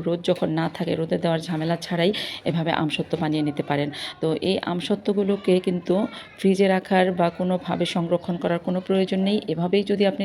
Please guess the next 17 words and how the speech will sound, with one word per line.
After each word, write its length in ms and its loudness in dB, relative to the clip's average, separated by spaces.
রেখে 220 0
দেন 180 0
বক্সে 340 0
ভরে, 180 2
এভাবেই 320 0
ভালো 240 2
থাকবে। 260 -2
আর 80 -2
যেই 260 4
মজার 240 2
আমসত্ত্ব, 380 -2
এটা 220 0
বেশি 220 -2
দিন 180 2
রা-, 180 -2
থাকবেও 440 0
না, 40 0